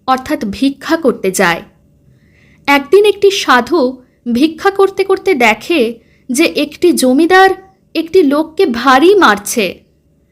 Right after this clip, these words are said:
সাধুটি বড় দয়ালু, সে মাঝে পড়ে জমিদারকে মারতে বারণ করলে।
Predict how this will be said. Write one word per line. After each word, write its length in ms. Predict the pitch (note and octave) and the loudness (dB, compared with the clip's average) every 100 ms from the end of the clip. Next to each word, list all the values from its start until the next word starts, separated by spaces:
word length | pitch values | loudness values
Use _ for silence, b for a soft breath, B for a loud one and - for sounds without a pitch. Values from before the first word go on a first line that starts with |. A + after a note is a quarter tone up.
| _ _ | _ _
সাধুটি 520 | - D4 C#4+ E4 F4 | -4 -2 0 2 2
বড় 360 | A#3+ A3+ A#3 D4+ | 2 2 2 2
দয়ালু, 580 | G#3+ F#3+ G3 G3+ G#3 - - _ _ _ _ | 2 2 2 2 -2 -4 -16 _ _ _ _
সে 220 | - F4 | -4 0
মাঝে 400 | D#4 A#3+ A3+ - | 2 2 2 0
পড়ে 420 | D#4+ F4+ D4 G#3 - B B | -2 0 0 -2 -8 B B
জমিদারকে 560 | G#3 C#4 D#4+ F4 E4+ F4 | -2 0 2 2 0 0
মারতে 420 | A#3+ A3 A3+ D4+ | 2 2 0 -4
বারণ 340 | A3+ F#3+ G3+ A#3+ | 0 2 2 0
করলে। 400 | G3+ F#3 - | -2 -4 -8